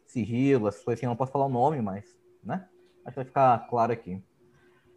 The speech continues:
E eles tinham um fluxo como qualquer outra empresa. Basicamente, o, tinha o desenvolvedor, e que ia lá, uma equipe fazia o software, né? Fazia atualizações diárias e tudo mais. Passava pra uma equipe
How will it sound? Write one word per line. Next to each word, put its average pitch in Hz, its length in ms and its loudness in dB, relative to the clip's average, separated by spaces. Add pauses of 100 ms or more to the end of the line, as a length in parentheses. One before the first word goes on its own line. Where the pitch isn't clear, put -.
(320)
E 233 100 -2
eles 262 160 0
tinham 320 160 -4
um 330 40 -8
fluxo - 440 2
como 277 160 -4
qualquer 269 240 2
outra 277 160 -6
empresa. 151 640 0 (260)
Basicamente, 170 540 0
o, 147 200 -2
tinha 165 260 4
o 147 40 8
desenvolvedor, 175 680 6
e 170 120 2
que - 200 -6
ia 123 140 8
lá, 127 180 8
uma 151 120 -2
equipe 131 360 -6
fazia 131 440 2
o 131 40 2
software, 160 540 0
né? 170 120 -2
Fazia 123 220 -2
atualizações 131 640 -2
diárias 190 520 4
e - 40 -20
tudo 143 180 -8
mais. 156 380 -4 (400)
Passava 240 580 0
pra 180 160 -4
uma 165 140 2
equipe 131 580 -2